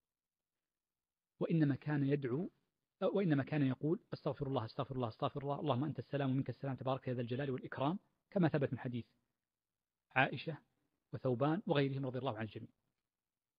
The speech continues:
ولكن يقول ابن القيم: "لو أتى بهذا الذكر الوارد ثم دعا فلا بأس، وأما النافلة فإنه يشرع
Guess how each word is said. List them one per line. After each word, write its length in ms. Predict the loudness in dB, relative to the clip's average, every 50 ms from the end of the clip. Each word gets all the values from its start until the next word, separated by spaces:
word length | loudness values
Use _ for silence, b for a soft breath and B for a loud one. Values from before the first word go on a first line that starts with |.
| _ _ _ _ _ _ _ _ _ _ _ _ 0
ولكن 240 | 4 4 4 4 2
يقول 120 | 0 2
ابن 60 | 0 2
القيم: 260 | 0 0 0 2 2
"لو 120 | 2 2
أتى 260 | 0 -2 -4 -4 -4
بهذا 280 | 0 0 0 0 0 0
الذكر 300 | 0 0 -2 -4 -4 -4
الوارد 280 | -2 0 0 0 0 -2
ثم 280 | 0 2 2 4 4
دعا 380 | 4 4 2 2 2 0 -2 -4 _ _ _ _ _ _ _ _ _ -6
فلا 160 | -2 0 0
بأس، 340 | 0 -2 -10 -18 -20 -20 _ _ _ _ _ _ _ _ _ _ _ _ _ _ _ -6
وأما 280 | -6 -2 0 2 2 4
النافلة 460 | 4 4 2 0 0 -2 -4 -4 -4 _ _ _ _ _ _ _ -4
فإنه 500 | -2 0 2 4 2 2 2 0 -2 -2 -6 _ _ _ _ _ _ _ _ _ _ _ _ -4
يشرع 320 | -2 -2 -2 0 -2 -2